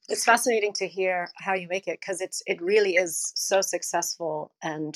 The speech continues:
just very pure and just a gorgeous, gorgeous sparkler.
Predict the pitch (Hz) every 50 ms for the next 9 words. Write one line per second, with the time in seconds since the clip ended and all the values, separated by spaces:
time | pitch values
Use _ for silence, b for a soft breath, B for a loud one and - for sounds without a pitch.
0 | - - 160 160 - - - - - 185 185 175 170 - - - - 170 165 165
1 | 160 151 147 147 - - 147 147 147 143 - - - B B B B B B B
2 | B B B - _ - - 214 - - 165 165 - 165 175 185 190 165 160 160
3 | - - - - - - - - 170 185 175 165 - - - - 156 151 - -
4 | 151 - 147 147